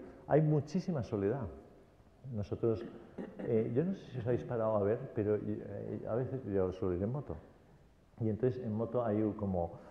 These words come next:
un contacto mucho más directo con, con,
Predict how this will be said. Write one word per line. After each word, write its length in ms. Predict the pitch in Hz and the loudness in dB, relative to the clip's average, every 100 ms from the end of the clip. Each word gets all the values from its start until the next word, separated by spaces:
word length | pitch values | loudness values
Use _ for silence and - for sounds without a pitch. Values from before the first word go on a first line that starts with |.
| - | -12
un 100 | - 92 | -6 0
contacto 560 | 92 - 110 - 98 | 0 2 0 4 4
mucho 400 | 95 101 95 - | 4 0 0 0
más 380 | 92 90 92 90 | 0 2 2 0
directo 420 | 92 90 90 - | 0 0 0 -2
con, 600 | 92 90 87 85 85 82 82 - - - - - | -2 -2 -2 -4 -4 -6 -8 -14 -20 -20 -20 -8
con, 460 | 98 92 92 92 | -4 -2 -2 -2